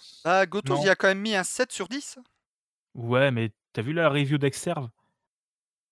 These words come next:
Speaker 1: Oui. Après,
Speaker 2: Et je suis
Speaker 1: Exerve, je suis rarement du même avis que lui. Donc, euh, même si je le suis parce que j'apprécie son travail, je suis rarement du même avis que lui. Par contre,
Speaker 2: Bah.
Speaker 1: euh, Noël Mar-,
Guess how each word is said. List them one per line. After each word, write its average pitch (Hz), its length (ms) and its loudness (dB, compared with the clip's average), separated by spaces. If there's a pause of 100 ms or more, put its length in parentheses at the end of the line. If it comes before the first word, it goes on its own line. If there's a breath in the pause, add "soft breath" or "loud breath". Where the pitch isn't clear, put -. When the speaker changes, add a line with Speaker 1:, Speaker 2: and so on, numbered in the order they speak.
(260)
Speaker 1:
Oui. 151 180 -6 (1120)
Après, 156 220 -4
Speaker 2:
Et 120 140 0
je 202 40 0
suis - 160 -2
Speaker 1:
Exerve, 233 420 2
je - 60 -16
suis - 240 -8
rarement 214 400 2
du 202 120 -6
même 196 180 -2
avis 190 200 -2
que - 120 -4
lui. 156 240 -6
Donc, 135 280 -14
euh, 139 140 -4 (320 soft breath)
même 220 160 0
si 302 160 -4
je 240 120 -6
le 233 80 0
suis 262 180 -8
parce - 220 -4
que 170 100 -10
j'apprécie 185 420 -8
son 202 160 -10
travail, 208 380 0 (280 soft breath)
je - 100 -10
suis 185 200 -2
rarement 196 420 2
du 180 120 -12
même 175 180 -4
avis 165 200 -4
que - 100 -16
lui. 135 120 -14 (760 soft breath)
Par 156 140 0
contre, - 420 -6
Speaker 2:
Bah. 151 120 -4
Speaker 1:
euh, 151 520 0
Noël 180 300 -4
Mar-, 180 260 -2